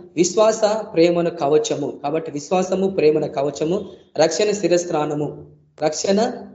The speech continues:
నిరీక్షణ యొక్క శిరస్నానము ధరించుకోవాలా. కాబట్టి ఇవన్నీ ధరించుకోవాలా మనం. ఇవన్నీ ధరించుకుంటేనే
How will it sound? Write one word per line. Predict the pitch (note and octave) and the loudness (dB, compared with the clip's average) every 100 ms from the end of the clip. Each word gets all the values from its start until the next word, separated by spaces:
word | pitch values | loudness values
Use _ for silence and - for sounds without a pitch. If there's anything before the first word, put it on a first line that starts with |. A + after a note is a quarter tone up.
| _ _ | _ _
నిరీక్షణ | C#3+ F#3 - - G3+ | 2 4 4 2 4
యొక్క | F#3 F3 | 4 2
శిరస్నానము | - D3+ D3+ - C#3+ C#3 D3 C#3 | 2 2 0 -2 -4 -2 -4 -2
ధరించుకోవాలా. | C3+ D3+ D3 - B2+ B2 B2+ - | 0 0 -4 -4 -2 -2 -4 -4
కాబట్టి | D3+ D#3+ E3 | 2 2 2
ఇవన్నీ | C#3+ C#3 F3 G#3 | -2 -2 0 0
ధరించుకోవాలా | D#3 D3+ E3 - E3 C3+ C#3 | 2 2 0 0 2 4 2
మనం. | C3 C3 A#2+ _ _ _ _ _ | -2 -6 -8 _ _ _ _ _
ఇవన్నీ | C#3 C#3 E3 F3 - - - - _ _ _ _ - | 2 4 2 -2 -4 -10 -18 -20 _ _ _ _ -2
ధరించుకుంటేనే | D3+ F3 F3 F3+ D#3+ D3+ D3 G#3 - | 0 0 0 0 2 2 2 -2 -4